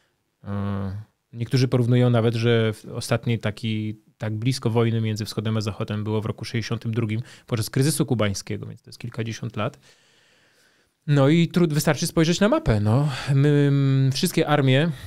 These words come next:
które szły z zachodu na wschód podczas wszystkich wojen,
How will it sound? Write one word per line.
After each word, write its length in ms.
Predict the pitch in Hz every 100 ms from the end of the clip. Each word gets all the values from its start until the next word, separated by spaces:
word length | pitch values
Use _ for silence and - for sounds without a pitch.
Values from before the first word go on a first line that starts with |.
| - - - _ _ _ - -
które 300 | - 127 120
szły 240 | - 143
z 40 | 120
zachodu 360 | 123 139 123
na 120 | 123
wschód 360 | 117 - 120 117
podczas 320 | - 117 117
wszystkich 380 | - 139 135 120
wojen, 400 | 120 110 113 160